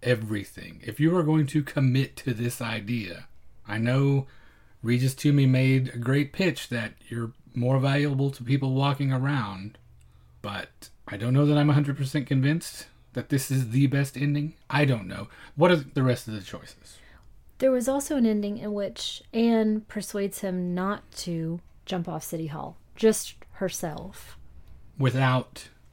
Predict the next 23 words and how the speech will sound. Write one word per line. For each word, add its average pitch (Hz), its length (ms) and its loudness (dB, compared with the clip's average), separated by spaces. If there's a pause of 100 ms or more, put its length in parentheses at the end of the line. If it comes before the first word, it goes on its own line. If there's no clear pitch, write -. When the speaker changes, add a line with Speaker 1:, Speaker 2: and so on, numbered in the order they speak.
Speaker 1:
Norton 123 460 4
there, 110 300 0
without 107 640 -2 (500)
the 123 80 -4
John 113 320 0
Doe 107 160 -2
Club 101 320 -8
there, 90 300 -10
just - 260 0
the 120 60 -2
two 113 200 0
of 78 140 -14
them. - 120 -18
Speaker 2:
It 240 80 0
must 214 300 2
be, 180 420 -8
uh, 175 260 -6 (520)
appeal 220 360 -2
to - 120 -12
love, 151 340 -10
I'm 180 160 -4
guessing. 170 400 -6
I - 40 -10